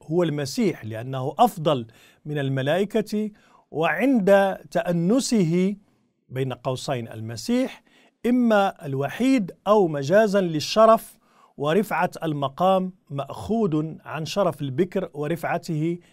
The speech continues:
عند الناس، وهكذا قوله في رسالته الأولى لأهل كورنثوس الإصحاح خمستاش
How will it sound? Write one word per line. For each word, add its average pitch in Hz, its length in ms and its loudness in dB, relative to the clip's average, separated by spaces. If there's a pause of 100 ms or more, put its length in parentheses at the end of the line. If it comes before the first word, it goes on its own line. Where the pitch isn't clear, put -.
(120)
عند 170 280 -2
الناس، 214 580 2 (600)
وهكذا 196 640 4
قوله 196 600 2
في 160 240 0
رسالته 165 880 2
الأولى 156 600 0 (280)
لأهل 180 540 -4 (120)
كورنثوس 185 760 -4 (500)
الإصحاح 143 580 -2
خمستاش 185 880 -2